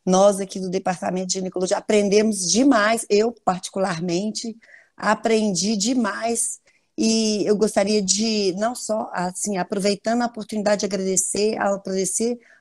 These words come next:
ao F J F também, na pe-, sua pessoa, e eu gostaria de, de colocar duas questões importantes. É, é, uma,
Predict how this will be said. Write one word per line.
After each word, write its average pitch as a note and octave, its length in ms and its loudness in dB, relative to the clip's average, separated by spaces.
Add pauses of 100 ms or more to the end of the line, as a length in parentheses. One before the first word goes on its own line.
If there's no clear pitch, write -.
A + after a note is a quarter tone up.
ao F#3+ 220 4
F G3 200 2
J F#3 300 -2
F F#3 380 -4
também, F#3+ 640 -2
na F#3+ 180 -4
pe-, F3+ 180 -6
sua - 360 -4
pessoa, G#3+ 680 -2 (480)
e A3 680 4 (140)
eu A3 120 4
gostaria A#3+ 480 2
de, A#3 380 0
de G3 220 -2
colocar A3+ 800 -2 (120)
duas A#3+ 420 -2
questões A3 760 -2
importantes. A3 840 -4
É, G3+ 480 -2 (460)
é, F#3+ 400 2
uma, B3+ 400 6